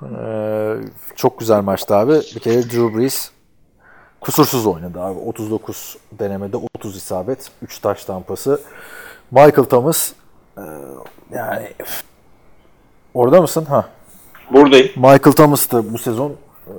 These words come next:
Speaker 1: hani her hafta diyoruz ya hani ligin en iyisi bu sezon receiver olarak. Her hafta da onu tekrar tekrar gösteriyor abi.
Speaker 2: Kesinlikle öyle. Teddy Bridgewater'ı bile çok iyi göstertirdi. Belki olmadığından daha iyi göstertirdi.
Speaker 1: Abi bir de herif
Speaker 2: Adam
Speaker 1: bu
Speaker 2: şey
Speaker 1: kere
Speaker 2: gibi,
Speaker 1: hem
Speaker 2: evet.
Speaker 1: Teddy Bridgewater hem Drew Brees de yaptı.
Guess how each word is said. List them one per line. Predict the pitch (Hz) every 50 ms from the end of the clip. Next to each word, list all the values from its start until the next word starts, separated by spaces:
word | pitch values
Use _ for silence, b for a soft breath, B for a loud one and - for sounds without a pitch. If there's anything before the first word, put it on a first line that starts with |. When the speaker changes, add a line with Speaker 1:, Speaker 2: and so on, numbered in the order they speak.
| 80 - -
Speaker 1:
hani | - 127 113 107 104 - 117 131
her | 139 135 117
hafta | 113 107 104 - - 131 117 117
diyoruz | 120 120 120 120 113 110 113 127 139
ya | 127 113 104
hani | 98 98 101 104 101 101 104
ligin | 107 107 113 113 107 - -
en | 247 233 226
iyisi | 208 190 170 - - - 80
bu | -
sezon | - - - - - 85 78 - - - - -
receiver | 107 95 - - 101 92
olarak. | 92 98 98 120 123 113 - -
Her | 135
hafta | 113 95 - - 120
da | 123
onu | 123 120 123
tekrar | - 127 120 - - 139 135
tekrar | 123 - 110 - - 123 123
gösteriyor | 113 110 104 - - - 101 92 90 85
abi. | 85 80 78 78 78 - _ _ _ _ b b b b b b b b b - _ -
Speaker 2:
Kesinlikle | - 127 - - 127 127 113 - - 127
öyle. | 120 110 107 107
Teddy | 98 127 127 127 131 117
Bridgewater'ı | 131 131 127 127 127 123 120 127 123 120
bile | 120 131 123
çok | - 139 131 -
iyi | 123 117
göstertirdi. | 110 120 107 - - 123 110 - - 117 110 107 113
Belki | 113 113 110 98 - 123
olmadığından | 120 120 117 117 110 107 107 107 107 107 104 104
daha | 107 107 101
iyi | 101 104
göstertirdi. | 104 98 - - 104 101 - - 120 135
Speaker 1:
Abi | 135 - 139
bir | 151
de | 170 180
herif | 165 160 139 143
Speaker 2:
Adam | 147 165 180 185
Speaker 1:
bu | 165
Speaker 2:
şey | - 156 160
Speaker 1:
kere | - - 196
Speaker 2:
gibi, | 190 185
Speaker 1:
hem | 185
Speaker 2:
evet. | 123 123
Speaker 1:
Teddy | - 170 165 160 156
Bridgewater | 160 151 147 160 165 165 160 180 180
hem | 180 165 156
Drew | 151 156 156 147 151
Brees | 156 139 117
de | 110 101
yaptı. | 90 85 - - - - -